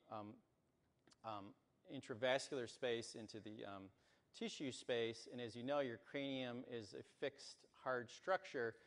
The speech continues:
So as this tissue tries to swell, what happens? You basically try to push the cerebral spinal fluid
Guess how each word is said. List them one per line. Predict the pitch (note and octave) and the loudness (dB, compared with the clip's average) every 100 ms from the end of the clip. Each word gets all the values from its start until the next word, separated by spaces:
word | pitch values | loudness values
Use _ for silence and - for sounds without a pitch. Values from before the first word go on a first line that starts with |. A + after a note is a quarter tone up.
| - - | -20 -8
So | - | 0
as | C3 | 0
this | - A#2+ | 0 -8
tissue | - F3 - C#3 | -6 -6 -4 -8
tries | - D3 B2+ | 2 4 4
to | - - | 0 -10
swell, | - - D#3+ C#3 B2 | -8 4 8 8 8
what | B2 | 4
happens? | B2 C3+ - A2+ G#2 G#2 - - - - _ _ | 4 2 2 0 -2 -6 -10 -18 -20 -20 _ _
You | A#2+ | -2
basically | B2 B2 C3 A#2+ | 0 0 0 -4
try | A2+ C#3 C3 | -2 0 0
to | |
push | A#2 - D3 | 0 0 0
the | - | 0
cerebral | C3 - C#3+ C3 B2 | -6 -2 0 0 -2
spinal | - C3 A#2+ | 4 4 4
fluid | A#2 B2+ A#2+ A2 | 0 6 8 6